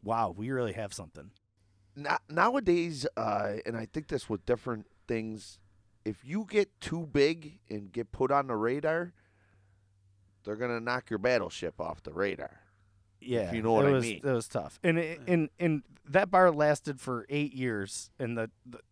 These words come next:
Speaker 1: like, the norm is, like, three. And, like, I,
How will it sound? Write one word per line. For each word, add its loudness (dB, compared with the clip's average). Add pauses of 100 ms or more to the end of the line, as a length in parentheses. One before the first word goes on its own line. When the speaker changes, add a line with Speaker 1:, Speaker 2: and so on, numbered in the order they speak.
(380)
Speaker 1:
like, -4
the 0
norm 4
is, 0
like, -2
three. -8 (800)
And, 0 (840)
like, 0
I, -2